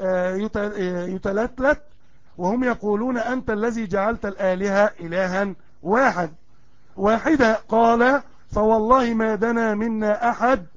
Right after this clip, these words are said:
إلا أبو بكر يضرب هذا ويجبأ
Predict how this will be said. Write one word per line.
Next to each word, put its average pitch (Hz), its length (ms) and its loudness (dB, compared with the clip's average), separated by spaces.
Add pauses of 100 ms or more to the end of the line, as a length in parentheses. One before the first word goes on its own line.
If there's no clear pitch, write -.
(300)
إلا 208 520 0
أبو 202 200 -2
بكر 220 360 0 (400)
يضرب 208 480 0
هذا 233 680 0 (280)
ويجبأ 185 760 -2